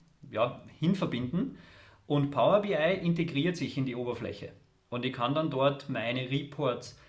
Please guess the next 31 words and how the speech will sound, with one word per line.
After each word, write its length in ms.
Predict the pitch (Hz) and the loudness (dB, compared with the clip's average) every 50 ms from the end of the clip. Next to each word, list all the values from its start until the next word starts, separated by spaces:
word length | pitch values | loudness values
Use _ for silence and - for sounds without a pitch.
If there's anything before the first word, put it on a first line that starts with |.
| _ _ _ | _ _ _
konsumieren 560 | - - 131 123 135 147 165 165 170 180 190 | -4 -2 0 0 0 0 0 0 0 2 2
auf 160 | 196 190 190 - | 0 -2 -2 -4
der 80 | 170 | -6
einen 220 | 139 147 165 175 165 | -4 -2 -2 -4 -4
Seite, 380 | 165 151 139 - - 131 - | -4 -4 -4 -4 -4 -6 -4
aber 320 | - 107 110 120 165 - - | -2 -2 -2 0 0 0 2
auch 400 | 120 139 160 170 170 156 - - | 2 2 2 2 0 -4 -8 -8
Reports 680 | 139 147 160 165 - - 165 156 151 - - - - - | -6 -6 -6 -6 -4 -4 -4 -4 -4 -6 -10 -12 -14 -12
verändern. 560 | - - - - 120 127 139 - 90 - - - - _ _ _ _ _ _ _ _ _ _ _ _ _ _ _ _ _ _ | -6 -4 -4 -2 0 0 0 0 0 -2 -8 -14 -20 _ _ _ _ _ _ _ _ _ _ _ _ _ _ _ _ _ _
Reports 440 | 123 123 139 139 139 165 151 143 - | -4 -4 -4 -2 -2 -2 -2 -2 -2
erstellen, 720 | 147 131 127 - - 127 120 123 131 135 135 139 139 131 | -2 -4 -4 -4 -4 -4 -4 -2 0 2 4 4 2 2
neu 280 | 131 120 107 110 123 135 | 0 0 0 0 0 0
speichern. 640 | 131 - - - - - - - 165 185 240 277 - - - - - - - | -2 -4 -4 -6 -6 -6 -6 -4 -2 -2 -2 -4 -6 -10 -18 -20 -18 -8 -4
Und 160 | 143 135 - | -4 -2 0
die 120 | 160 190 | 2 4
habe 120 | 214 220 208 | 4 6 4
ich 40 | 185 | 4
dann 340 | 170 151 147 147 147 - | 4 4 2 0 -2 -4
in 320 | - 170 165 165 165 160 147 | 0 4 6 8 8 6 6
der 500 | 139 127 120 113 110 104 - - - - _ _ - - | 4 2 4 4 2 2 -2 -6 -16 -20 _ _ -16 -8
eingebetteten 840 | - 123 127 147 - 170 165 160 139 139 - - 135 - - - 113 | -4 -2 -2 0 0 -2 -2 -2 -2 -4 -2 -4 -6 -6 -6 -8 -8
oder 200 | - 120 - - - 139 113 - - - - | -8 -8 -8 -8 -8 -10 -12 -12 -14 -16 -8
in 180 | - 170 160 147 | -4 -2 0 0
dem 140 | 147 135 131 | 0 0 0
eingebetteten 680 | 127 131 135 139 135 139 120 - 123 113 - - - | 0 0 0 0 -2 -2 -4 -4 -6 -8 -8 -8 -6
Arbeitsbereich, 720 | - 92 101 123 165 170 165 - 196 - - 190 226 220 | -4 -2 -2 0 -2 -4 -4 -4 -4 -4 -4 -4 -4 -4
in 80 | - 131 | -6 -6
dem 140 | 117 110 107 | -6 -4 -4
Workspace, 560 | 113 123 131 - - - 185 208 226 - - | -2 -4 -4 -4 -6 -6 -6 -6 -6 -8 -10
in 160 | - 135 117 | -8 -8 -6
Synapse, 500 | - - 147 160 190 277 - - - - | -6 -4 -2 0 0 -2 -2 -6 -12 -18